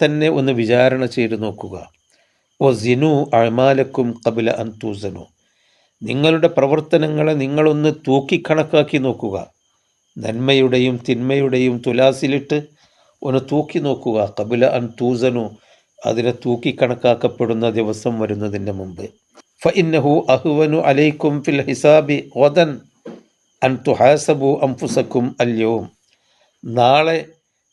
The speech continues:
നിങ്ങൾ വിചാരണ ചെയ്യപ്പെടുന്നതിൻ്റെ, ചെയ്യപ്പെടുന്നതിനേക്കാൾ എളുപ്പം ഇന്ന് ഈ ലോക ജീവിതത്തിൽ തന്നെ നിങ്ങൾ സ്വയം വിചാരണയ്ക്ക് വിധേയമാകുന്നതാണ്.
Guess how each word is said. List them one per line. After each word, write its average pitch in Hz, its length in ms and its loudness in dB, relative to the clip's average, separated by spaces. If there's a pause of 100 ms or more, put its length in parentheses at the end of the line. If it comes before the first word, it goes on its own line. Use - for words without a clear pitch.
(140)
നിങ്ങൾ 143 440 2
വിചാരണ 147 580 4
ചെയ്യപ്പെടുന്നതിൻ്റെ, 147 1300 0 (540)
ചെയ്യപ്പെടുന്നതിനേക്കാൾ 143 1400 2
എളുപ്പം 135 500 0 (1120)
ഇന്ന് 160 500 4 (540)
ഈ 127 160 2
ലോക 131 260 4
ജീവിതത്തിൽ 123 760 -2
തന്നെ 117 200 -2
നിങ്ങൾ 113 320 -2
സ്വയം 113 380 -2
വിചാരണയ്ക്ക് 117 680 0
വിധേയമാകുന്നതാണ്. 113 1000 -4